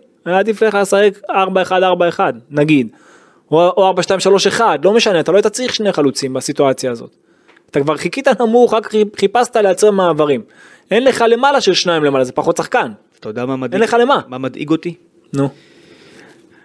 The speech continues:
Speaker 2: האמירות שיוצאות מתוך קריית שלום ומתוך ההנהלה של מכבי תל אביב מדברות על כך שאם ייתנו לקרנקה, וגם הוא אמר את זה בעצמו אפילו באותו ראיון ביום חמישי,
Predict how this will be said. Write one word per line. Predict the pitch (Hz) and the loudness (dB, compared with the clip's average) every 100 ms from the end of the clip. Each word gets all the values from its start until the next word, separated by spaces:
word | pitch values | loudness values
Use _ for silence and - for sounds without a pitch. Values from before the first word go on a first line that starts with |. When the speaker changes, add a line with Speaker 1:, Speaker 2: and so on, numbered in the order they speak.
| _ - | _ -10
Speaker 2:
האמירות | 120 117 113 113 113 110 - 117 110 113 123 120 135 196 - | -6 -2 -2 -2 -6 -8 -8 -8 -8 -10 -8 -2 2 0 0
שיוצאות | 165 147 175 175 | 0 0 -2 -8
מתוך | 156 156 156 | -6 -6 -4
קריית | 131 135 | -4 -2
שלום | 139 131 156 160 135 | -2 0 2 0 -2
ומתוך | 104 107 127 135 | -8 -8 -8 -6
ההנהלה | 120 113 117 | -6 -4 -4
של | 131 127 | -4 -6
מכבי | 107 127 131 | -6 -10 -6
תל | 113 | -6
אביב | 113 180 156 | -6 -6 -8
מדברות | 113 110 143 147 | -6 -2 -2 -2
על | 127 | -6
כך | 165 160 | -8 -8
שאם | - 113 113 110 - 160 | -10 -12 -12 -14 -6 -4
ייתנו | 160 170 | -4 -4
לקרנקה, | 165 127 120 147 147 110 | -4 -4 -4 -4 -6 -6
וגם | 117 165 | -6 -6
הוא | 185 | -4
אמר | 185 | -4
את | 170 | -4
זה | 156 | -4
בעצמו | 143 - 160 | -4 -4 -8
אפילו | 120 107 | -6 -8
באותו | 104 101 120 113 | -8 -4 -2 0
ראיון | 110 113 110 104 | 0 0 -2 -6
ביום | 101 107 | -8 -8
חמישי, | - 104 - | -8 -10 -10